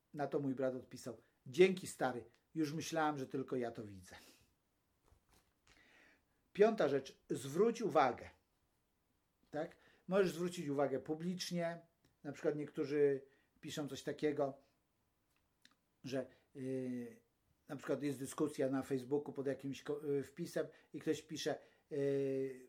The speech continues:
panie taki, taki, proszę tutaj o szacunek dla osób, z którymi pan rozmawia”, i tak dalej. Niektórzy to piszą, yy, prywatnie, tak?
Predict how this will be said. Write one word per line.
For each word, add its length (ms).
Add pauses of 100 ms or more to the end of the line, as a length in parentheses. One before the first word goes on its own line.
(140)
panie 260
taki, 300
taki, 360
proszę 400 (240)
tutaj 380
o 460 (680)
szacunek 540
dla 200
osób, 240
z 40
którymi 300
pan 280 (140)
rozmawia”, 880
i 120
tak 180
dalej. 260
Niektórzy 300
to 100
piszą, 480
yy, 460 (540)
prywatnie, 680
tak? 360